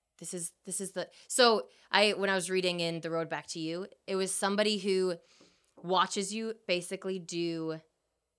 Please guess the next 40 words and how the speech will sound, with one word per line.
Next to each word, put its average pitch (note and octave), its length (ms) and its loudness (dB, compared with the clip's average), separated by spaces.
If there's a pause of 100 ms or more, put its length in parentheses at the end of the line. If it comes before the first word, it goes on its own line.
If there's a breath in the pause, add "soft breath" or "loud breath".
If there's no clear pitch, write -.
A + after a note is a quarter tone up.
(760)
the, E3+ 520 -4
um, D#3 460 -4 (600)
<laughs> - 880 -18
watches A3 500 0
you, B3 260 0 (1080 loud breath)
like, G#3+ 180 0
load G#3 300 4
the G3+ 60 0
dishwasher E3 680 -4
and E3+ 140 -12
is E3 120 -10
basically E3+ 260 -6
like, D3+ 260 -8 (300)
"Eh, C4 340 2
that G#3 180 0
should F3+ 100 -6
go F3 80 0
this D#3 200 -6
way, G2+ 220 -12
or E3+ 60 -8
that D3 160 -8
should - 80 -12
go C3+ 80 -10
that A#2+ 180 -10
way, F2 160 -14
or G#2+ 80 -12
that G2 160 -14
should G2+ 160 -12
blah, F2+ 120 -12
blah, C#2+ 80 -14
blah." - 160 -18 (120)
Because F#3+ 200 -4
they A#3+ 100 2
actually A#3 180 -2
think G3 240 -2
that E3+ 140 -4
there's F3 200 -2
a D#3+ 120 -2
better F3+ 480 0
way D#3 480 -4